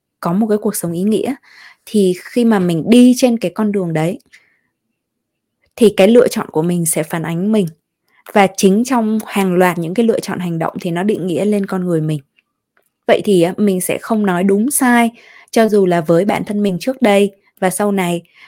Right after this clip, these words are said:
cũng không có cái sự phê phán đối với người khác mà họ làm ngược mình, bởi vì họ có hành trình của mình, họ có lựa chọn của họ, họ, và cái kết quả của họ, cái số mệnh của họ nó sẽ đi theo đó. Và cái của mình là mình, mình quyết định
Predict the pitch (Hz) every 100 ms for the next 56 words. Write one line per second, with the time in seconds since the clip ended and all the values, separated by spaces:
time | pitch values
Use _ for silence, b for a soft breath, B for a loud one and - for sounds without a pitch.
0 | b - 127 - - 247 220 214 170 240
1 | 247 - - 208 - 170 190 185 170 196
2 | 226 190 - 247 320 285 180 180 175 165
3 | 165 160 175 165 156 156 170 170 - 185
4 | 226 202 160 180 160 170 175 170 175 -
5 | 208 202 - 202 - - 175 190 - -
6 | b b b _ 226 - - - 185 175
7 | 202 185 - 208 302 - - - 143 214
8 | 156 196 208 - - 240 - 214 208 277
9 | 269 190 170 180 180 220 - 175 202 202
10 | 190 165 170 269 B B B 208 - 175
11 | 208 196 185 175 170 160 160 160 B B
12 | B _ - 175 202 269 226